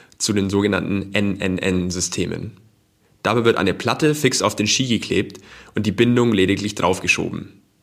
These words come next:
Durch die flexible Bindungseinstellung kann das Laufverhalten des Skis dadurch leicht beeinflusst werden. Drittens. Der Schuh muss mit dem gewählten Bindungssystem zusammenpassen und ist ebenfalls abhängig vom Langlaufstil. Es gibt zwar auch Hybridschuhe,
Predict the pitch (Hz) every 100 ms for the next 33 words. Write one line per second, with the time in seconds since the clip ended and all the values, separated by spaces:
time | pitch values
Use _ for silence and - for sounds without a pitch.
0 | _ - _ 117 110 117 110 - 160 147
1 | 104 135 113 78 92 - 92 104 117 -
2 | - - 98 95 92 117 123 110 107 95
3 | 90 - 101 104 90 82 - 87 95 -
4 | 78 90 - - - - - - - _
5 | _ _ _ _ - 107 78 73 - -
6 | _ _ - - - 110 147 190 135 110
7 | 110 107 101 101 120 107 117 117 104 92
8 | - 95 101 101 101 98 92 71 - 87
9 | - - - - 107 - 123 131 107 90
10 | - 92 95 101 95 110 98 90 85 -
11 | 90 80 - - _ _ _ _ - 113
12 | - 151 120 92 110 98 147 - 101 101
13 | 117